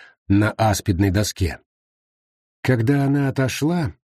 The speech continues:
Елизавета Петровна перекрестила сестру, поцеловала в губы, закрыла ей глаза, сняла свой платок и подвязала матушке подбородок. Отпевали её в нашей церкви.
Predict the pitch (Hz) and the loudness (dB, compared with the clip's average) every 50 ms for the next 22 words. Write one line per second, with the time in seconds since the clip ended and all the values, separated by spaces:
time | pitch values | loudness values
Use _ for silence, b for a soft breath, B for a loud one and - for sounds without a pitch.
0 | _ _ _ _ _ _ - 90 110 120 123 101 123 147 151 165 143 151 135 - | _ _ _ _ _ _ -2 0 2 2 2 0 0 0 0 0 0 -2 -2 -2
1 | 135 - 143 156 160 147 139 139 120 - 135 123 117 - 117 123 107 - - - | -2 -2 0 0 0 0 0 0 0 -2 -2 -2 -2 -2 -2 -2 -2 -2 -4 -2
2 | 165 160 160 139 - 156 143 - - - 139 139 143 139 117 - _ _ _ _ | -2 0 0 -2 -2 -4 -6 -6 -4 -2 -2 0 0 -2 -4 -10 _ _ _ _
3 | _ _ _ - 110 - - 117 117 120 131 151 170 143 123 110 98 98 110 139 | _ _ _ -4 -4 -2 0 0 2 2 2 2 0 0 0 0 0 0 0 0
4 | 147 135 139 135 131 b b b b b b b b - 87 95 117 117 - 127 | 0 0 0 -2 -2 b b b b b b b b -2 0 0 0 2 2 0
5 | 147 143 143 135 117 127 135 127 113 123 135 135 117 92 104 110 107 104 98 87 | 0 2 2 0 0 0 0 0 0 0 0 0 0 0 0 0 0 0 -2 -4
6 | 80 _ _ _ _ _ _ _ _ - - - 120 117 113 123 120 - - 120 | -8 _ _ _ _ _ _ _ _ -8 -2 0 2 2 2 2 0 0 0 0
7 | 120 110 - 113 110 101 - 127 147 143 - - b b b b b b - 113 | 0 0 0 0 0 0 0 0 0 -2 -2 -6 b b b b b b -2 -2
8 | 101 - 113 95 101 104 90 101 120 123 117 107 104 107 107 95 110 101 - - | 0 2 2 2 2 2 2 2 2 2 2 2 0 0 0 -2 -4 -4 -2 -2
9 | 104 - 107 92 90 95 98 92 82 73 71 - - - - - _ _ _ _ | -4 -2 -2 0 2 2 2 2 0 -4 -8 -10 -14 -18 -18 -20 _ _ _ _
10 | _ _ _ _ _ _ _ _ _ _ _ _ _ _ _ _ _ - 107 104 | _ _ _ _ _ _ _ _ _ _ _ _ _ _ _ _ _ 0 0 0
11 | - - 113 110 101 117 135 143 143 139 135 135 131 127 131 135 123 98 98 104 | 2 2 2 2 2 2 2 2 0 0 0 0 0 0 0 0 -2 0 0 0
12 | 110 107 - - 113 98 - - 98 92 87 80 - - 80 78 73 71 | 0 -2 -2 -4 -6 -6 -4 -2 -2 -2 -2 -2 -6 -8 -8 -8 -8 -8